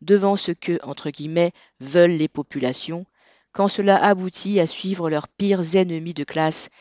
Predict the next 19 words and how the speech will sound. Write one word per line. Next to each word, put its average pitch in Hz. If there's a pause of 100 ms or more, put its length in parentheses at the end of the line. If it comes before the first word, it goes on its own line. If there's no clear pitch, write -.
(420)
ou 220
à 214
reprendre 190
les 160
slogans 151
de 156
la 147
réaction 151
la 143
plus -
crasse ? - (1080)
Cette 185
position 240 (260)
n'est 202
pas 196
celle 196
d'un 170
communiste 151
révolutionnaire. 139